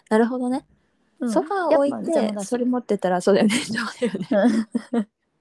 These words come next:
Speaker 1: で、ま、本当に今の家にちょうどよかった買い物。
Speaker 2: そう、移動
Speaker 1: うんうん。
Speaker 2: する家にいいと思う。部屋の中のものを。
Speaker 1: あ、なるほどね。
Speaker 2: <laughs>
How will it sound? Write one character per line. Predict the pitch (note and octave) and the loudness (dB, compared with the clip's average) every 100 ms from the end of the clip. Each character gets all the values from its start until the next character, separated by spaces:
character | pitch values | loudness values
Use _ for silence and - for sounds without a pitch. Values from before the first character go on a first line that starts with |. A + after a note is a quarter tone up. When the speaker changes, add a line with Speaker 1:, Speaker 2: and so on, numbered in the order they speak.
| _ _ _ - - - _ - - - | _ _ _ -8 -8 -8 _ -20 -14 -6
Speaker 1:
で、 | A#3 | -4
ま、 | A#3+ - | -4 -2
本 | B3+ C#4+ | 0 0
当 | D4+ | -2
に | C#4+ D4+ | -6 -4
今 | D4 | -2
の | G3 F3+ F3+ - _ _ _ _ _ | -2 -2 -6 -10 _ _ _ _ _
家 | G#3 G#3+ | 0 2
に | F3 | 0
ち | - | -2
ょ | F3+ | 0
う | |
ど | F3 | 0
よ | F3 | 0
か | D3+ | -4
っ | |
た | - D#3 | -8 -12
買 | D3+ | -10
い | |
物。 | D3+ D3+ - _ _ _ _ _ _ D#4+ | -10 -10 -14 _ _ _ _ _ _ -10
Speaker 2:
そ | A#3+ B3 F#3+ - | -2 2 2 -2
う、 | _ | _
移 | A#3 | 0
動 | A#3 A3 G#3+ | 2 2 0
Speaker 1:
う | G#3 | -4
ん | |
う | |
ん。 | E3+ F3+ D#3 - | -8 -10 -12 -16
Speaker 2:
す | - - G#3 | -18 -6 -4
る | F#3+ | -2
家 | F#3+ F3+ | -4 -6
に | E3+ - F3 | -8 -8 -10
い | |
い | F3+ | -6
と | G3 | -4
思 | - | -4
う。 | - G#3 - | -8 -10 -8
部 | |
屋 | F#3 | -4
の | F3+ | 2
中 | D#4 B3 F#3+ | 2 4 0
の | E3+ | 0
も | E3 | -8
の | E3 E3+ | -6 -6
を。 | F#3+ _ - - _ _ _ _ - | -8 _ -20 -20 _ _ _ _ 0
Speaker 1:
あ、 | |
な | D4 | 0
る | F#3 - - | 2 0 0
ほ | A3+ | -4
ど | F#3+ | -4
ね。 | G3+ A3 - _ _ | -8 -14 -20 _ _
Speaker 2:
<laughs> | - C#4 A#3 B3 B3+ B3+ | -6 0 2 0 0 -2